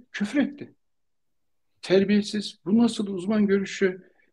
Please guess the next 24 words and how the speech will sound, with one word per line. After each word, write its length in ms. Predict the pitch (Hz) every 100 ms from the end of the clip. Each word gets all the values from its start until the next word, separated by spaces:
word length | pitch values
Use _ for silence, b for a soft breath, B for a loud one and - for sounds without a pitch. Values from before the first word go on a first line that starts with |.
| -
Bir 160 | 147 247
insanın 420 | 233 226 226 214
kırk 140 | 220
sekiz 340 | - 220 220 -
saat 340 | 220 208 208
çadırda 400 | 208 202 202 214
kalması 440 | 208 202 196 -
ne 80 | 196
demek 240 | 220 190 185
sen 220 | 180 180
biliyor 180 | 220 254
musun?" 300 | - - - _
falan 300 | - 180 175
gibi 180 | 151 208
şeyler 380 | 262 208 185 165
yazdılar, 460 | 117 104 - 110 -
küfür 280 | - -
edenler 400 | 123 120 117 110 -
falan. 280 | - 269 - B B B B
Şimdi 300 | - 269 226
burada 280 | 294 285 359
bir 80 | 294
öfke 360 | 208 - 285
var. 260 | 170 226